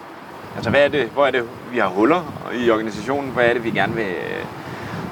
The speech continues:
vil, vil være fokus på, og hvad er det, den her person skal kunne, øh, hvor vi sådan, øh, i virkeligheden havde en masse møder, hvor vi bød ind hver især med, du ved, hvad vil gøre mit liv bedre, hvad vil gøre GoBoat, øh, bedre, øh, altså virkelig fandt ud af det,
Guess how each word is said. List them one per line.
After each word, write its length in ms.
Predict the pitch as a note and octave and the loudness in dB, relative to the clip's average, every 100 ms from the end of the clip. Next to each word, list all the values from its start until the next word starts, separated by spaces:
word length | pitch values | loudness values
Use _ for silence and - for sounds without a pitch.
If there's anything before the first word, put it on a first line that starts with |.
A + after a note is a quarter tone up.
| - | 6
vil, 180 | A#2 F#2+ | 6 6
vil 200 | A2+ G#2+ | 2 4
være 140 | G#2+ G#2 | 4 2
fokus 400 | - D#3 G3 - | 4 4 4 0
på, 120 | D#3+ | 4
og 160 | A#2+ | 4
hvad 120 | A2 A2+ | 6 4
er 40 | |
det, 160 | A#2 B2 | 4 0
den 80 | B2+ | 0
her 120 | C3 | 0
person 340 | B2+ - D#3 D#3 | 0 0 0 0
skal 180 | - - | -2 -6
kunne, 260 | - - E3 - - - | -2 0 0 -4 -12 -2
øh, 440 | C3 A#2+ A2 G#2+ G#2 | 2 4 4 2 2
hvor 140 | B2 | 2
vi 120 | A#2 | 2
sådan, 220 | A#2+ B2+ A#2 | -2 -2 0
øh, 60 | A2 | 2
i 40 | |
virkeligheden 360 | G2+ A2 C#3 C3+ | 4 4 4 0
havde 120 | B2+ | 0
en 40 | B2+ | 0
masse 260 | B2 A#2+ | 0 0
møder, 180 | C3 B2+ | 0 2
hvor 100 | B2 | 2
vi 120 | A#2 A2+ | 0 4
bød 160 | A#2+ B2 | 6 6
ind 100 | D3 | 6
hver 160 | C#3 | 4
især 260 | B2 C#3 C#3 B2+ | 4 4 0 0
med, 160 | B2+ A2+ G2 - - - - - - | -4 -6 -8 -14 -16 -14 -14 -14 -8
du 40 | B2 | 0
ved, 120 | A#2+ A2 | 0 2
hvad 120 | C#3 | 0
vil 120 | C3+ | 0
gøre 160 | C#3 B2 | 4 2
mit 120 | C3 D3 | 2 2
liv 160 | D#3 | 4
bedre, 300 | B2+ B2 C3+ C#3 | 6 4 2 -2
hvad 100 | B2 | -6
vil 120 | B2 A#2+ | -6 2
gøre 160 | B2+ | 4
GoBoat, 440 | B2 C#3+ D3 D3+ C#3+ | 4 4 4 2 4
øh, 200 | C3 B2+ | 4 4
bedre, 300 | B2 B2 C3+ C3 | 4 4 4 2
øh, 460 | B2 A2+ G#2+ G2+ F2+ | 2 4 4 2 2
altså 160 | A2+ A#2+ | 0 0
virkelig 340 | C#3+ E3+ A3+ | 4 2 4
fandt 200 | F3 D3+ | 2 2
ud 120 | A3 | 2
af 140 | G3 | 4
det, 100 | C#3+ | 2